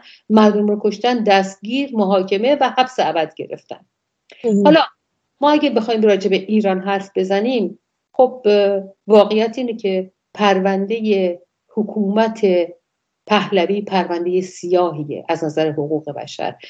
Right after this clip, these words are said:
Speaker 1: پرونده ننگینی از نظر حقوق بشر، چه ناپدید شدگان،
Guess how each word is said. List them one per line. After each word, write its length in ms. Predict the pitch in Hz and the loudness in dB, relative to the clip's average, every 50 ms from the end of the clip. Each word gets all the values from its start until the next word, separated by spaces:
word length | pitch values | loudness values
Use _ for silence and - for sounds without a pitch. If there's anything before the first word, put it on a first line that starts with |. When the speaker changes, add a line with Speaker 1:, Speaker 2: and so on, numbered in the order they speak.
| - _ | -20 _
Speaker 1:
پرونده 580 | - 214 196 185 190 175 170 175 175 185 190 190 | 0 2 2 4 4 2 0 0 2 2 2 4
ننگینی 800 | 190 190 190 185 185 185 180 170 180 220 240 208 185 175 160 139 | 4 4 4 4 4 2 0 0 0 0 2 2 2 0 0 -2
از 180 | 151 151 156 | -2 -2 -4
نظر 220 | 151 151 156 151 156 | -4 -2 -2 -2 -2
حقوق 460 | 151 143 135 - 156 156 156 151 143 | -2 -4 -2 -2 -4 -4 -4 -6 -6
بشر، 360 | 139 147 147 - - - 151 - - - - - - - _ | -6 -8 -6 -6 -6 -6 -8 -10 -14 -20 -20 -20 -20 -12 _
چه 460 | - - 247 226 233 233 226 226 - - _ _ _ - | 4 8 8 10 10 8 6 4 -4 -14 _ _ _ 2
ناپدید 600 | 214 220 220 220 214 220 - 202 196 214 214 196 | 6 8 8 8 6 6 2 2 4 4 2 2
شدگان، 840 | - - - 226 202 185 180 185 190 190 196 214 226 240 247 - | 0 0 2 2 4 4 4 2 2 0 0 0 -2 -4 -6 -12